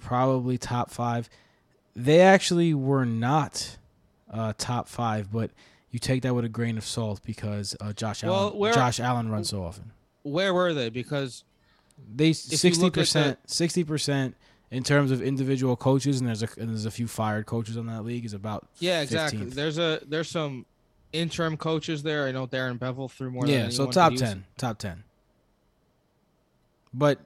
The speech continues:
Speaker 1: again, a lot of that, a lot of those numbers are skewed because Josh Allen is a rushing quarterback. He's a running quarterback,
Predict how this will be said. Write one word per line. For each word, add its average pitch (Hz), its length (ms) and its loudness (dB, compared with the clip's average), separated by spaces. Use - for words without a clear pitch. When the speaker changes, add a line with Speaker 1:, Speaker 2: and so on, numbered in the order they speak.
Speaker 1:
again, 139 480 2
a 123 80 -4
lot 135 200 4
of 131 40 2
that, 127 180 0
a 135 120 2
lot 143 140 4
of 139 60 2
those 131 180 2
numbers 123 240 0
are 117 60 -2
skewed 127 300 -2
because 113 240 -4
Josh 113 360 -2
Allen 113 300 -4
is 107 100 -4
a 107 80 -4
rushing 107 320 -6
quarterback. 98 480 -12
He's 110 180 -8
a 110 60 -4
running 104 220 -4
quarterback, 90 480 -8